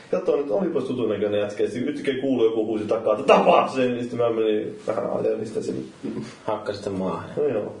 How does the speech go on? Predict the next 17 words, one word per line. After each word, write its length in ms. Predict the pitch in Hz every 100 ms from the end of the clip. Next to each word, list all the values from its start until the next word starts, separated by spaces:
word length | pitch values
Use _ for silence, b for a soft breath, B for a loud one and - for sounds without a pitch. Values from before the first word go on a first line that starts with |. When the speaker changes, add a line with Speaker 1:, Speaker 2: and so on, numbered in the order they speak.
| - B 101 101
Speaker 1:
No, 160 | 165
mutta 180 | 165 165
mitä 160 | 170 123
Speaker 2:
Läiskyt 300 | 135 - 104
sitä 200 | - 92
vähän 140 | 90
pois. 260 | 90 90 135
Speaker 1:
mitä 260 | 180 170
mieltä 260 | 135 131 123
säkin 260 | 123 120 113
oot 80 | 104
tämmöisenä 400 | 110 113 110 104 131 123
hifkin 360 | 123 - 104 98
kannattajana 540 | 101 98 - 87 87
tästä 220 | - - - -
tilanteesta, 600 | 113 104 - - - -
että 200 | -